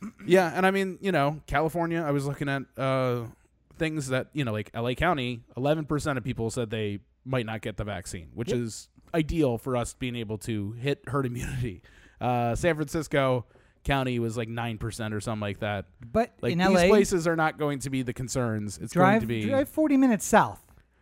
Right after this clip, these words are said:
Speaker 1: Oh,
Speaker 2: from
Speaker 1: yeah, I, I,
Speaker 2: L A
Speaker 1: I
Speaker 2: to
Speaker 1: get it.
Speaker 2: Orange County,
Speaker 1: Yeah.
Speaker 2: and now it's, like,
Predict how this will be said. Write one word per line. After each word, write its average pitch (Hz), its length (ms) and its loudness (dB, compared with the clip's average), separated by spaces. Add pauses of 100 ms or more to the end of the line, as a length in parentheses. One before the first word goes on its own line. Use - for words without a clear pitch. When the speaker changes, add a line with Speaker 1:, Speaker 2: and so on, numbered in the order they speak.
(160)
Speaker 1:
Oh, 277 140 12
Speaker 2:
from 285 100 6
Speaker 1:
yeah, 214 180 8
I, 185 120 8
I, 165 160 2
Speaker 2:
L 165 120 4
A 127 260 2
Speaker 1:
I 202 120 4
Speaker 2:
to 170 60 6
Speaker 1:
get 156 140 8
it. - 40 8
Speaker 2:
Orange 175 180 4
County, 180 380 4
Speaker 1:
Yeah. 160 120 2
Speaker 2:
and 175 80 2
now 190 240 8
it's, 175 220 2
like, 160 300 4